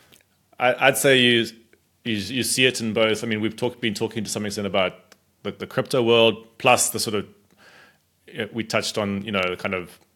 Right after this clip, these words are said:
um, big finance, tech, cashless, and closure type things. Um, there's a massive, massive aspect of it in the sort of, uh, mainstream big tech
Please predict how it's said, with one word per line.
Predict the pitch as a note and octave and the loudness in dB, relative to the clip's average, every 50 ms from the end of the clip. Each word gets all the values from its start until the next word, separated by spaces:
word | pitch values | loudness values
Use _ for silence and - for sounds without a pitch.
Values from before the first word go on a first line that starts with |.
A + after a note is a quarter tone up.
| _ _ | _ _
um, | G#2+ F#2+ F#2 F2+ F2 E2+ | -6 -6 -6 -6 -6 -4
big | A#2 G#2+ G2 | -4 -4 -4
finance, | - - A2+ G#2 G#2 G#2 G2+ G2 F#2+ F#2 - | -2 -2 0 2 2 4 2 0 0 -2 -6
tech, | - - - G2+ F#2+ - - - - - _ _ _ _ | -8 -4 -2 -2 -2 -2 -6 -12 -18 -20 _ _ _ _
cashless, | - - - G#2 G2 - - - G#2+ G2 F#2 - - | -10 -4 -2 0 0 0 -2 -4 -6 -8 -8 -8 -10
and | F#2 - | -12 -10
closure | - G2+ G2 G2+ G#2 - G2 | -6 -4 -2 -2 -2 -4 -8
type | F2+ - F#2 F2 F2 | -10 -8 -10 -10 -10
things. | - - F#2+ F2+ F2 F2 - - - - - - - - _ _ _ | -10 -10 -10 -10 -10 -14 -18 -20 -20 -20 -20 -20 -20 -20 _ _ _
Um, | A2+ G#2+ G#2+ G#2 G#2+ | -4 -2 -2 0 0
there's | A2+ C3 A#2+ | 0 -2 0
a | C3 | 2
massive, | C#3 D#3 D#3 - D3 C3+ - - | 4 4 4 4 2 -2 -2 0
massive | B2 C#3+ D3+ - A#2 | 2 2 2 2 2
aspect | A2 A2+ B2+ B2 - B2 A2 G#2 - | 4 4 4 4 2 0 -2 -2 -2
of | G#2 G#2+ | -4 -4
it | G#2 - - - | -6 -6 -6 -4
in | A2 G2+ G2+ F#2+ F#2+ F#2 F2+ F2+ F2 - | -4 -4 -4 -6 -6 -8 -10 -12 -14 -12
the | - G#2 | -10 -10
sort | G2 - A2 F#2+ | -8 -8 -6 -8
of, | G2 F2+ E2+ - - - _ _ _ | -8 -8 -10 -12 -16 -20 _ _ _
uh, | - F#2+ F#2+ F#2 | -6 -6 -6 -6
mainstream | F#2 F#2 F#2+ G2+ G#2+ A2 A2 G#2 - - - G#2 G2 F#2+ F#2 F#2 F2+ F2+ E2+ E2 - _ _ _ _ _ _ _ _ _ _ _ _ _ _ _ _ _ _ _ _ _ _ - - | -4 0 2 4 4 4 2 -2 -6 -4 -4 -4 -4 -4 -6 -8 -12 -12 -14 -18 -20 _ _ _ _ _ _ _ _ _ _ _ _ _ _ _ _ _ _ _ _ _ _ -20 -6
big | - A#2+ A#2 F#2+ - | -2 -2 -2 -2 0
tech | - A#2+ G#2+ G2 - - - - | 2 2 2 2 2 -2 -10 -20